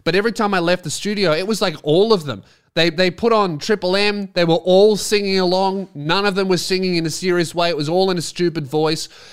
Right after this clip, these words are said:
Uh, as soon as You're the Voice came on, everyone lost their normal voice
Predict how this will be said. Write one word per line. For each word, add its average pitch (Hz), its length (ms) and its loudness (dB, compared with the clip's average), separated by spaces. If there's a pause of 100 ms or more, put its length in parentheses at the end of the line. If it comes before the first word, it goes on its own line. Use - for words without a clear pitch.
(120)
Uh, 151 300 0
as 165 120 -4
soon 254 200 -2
as 156 220 -2
You're 196 220 4
the 208 80 0
Voice 147 340 0
came 143 320 -4
on, 143 300 -4
everyone 175 400 0
lost 170 260 0
their 165 180 -2
normal 151 360 2
voice 123 440 -2